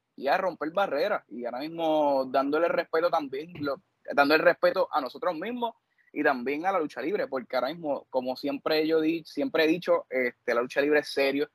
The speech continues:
esto no es un chiste, ¿sabes? Esto es algo, ¿sabes?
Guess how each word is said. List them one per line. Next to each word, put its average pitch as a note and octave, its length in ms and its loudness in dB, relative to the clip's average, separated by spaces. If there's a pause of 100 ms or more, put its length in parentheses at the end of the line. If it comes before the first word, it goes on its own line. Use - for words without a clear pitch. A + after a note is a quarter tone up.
(380)
esto B2 220 -4
no C3 80 2
es D3+ 60 0
un D3 100 0
chiste, - 440 0 (280)
¿sabes? A2+ 300 4
Esto - 260 -2
es - 320 -2
algo, C3 460 2 (160)
¿sabes? A#2 340 2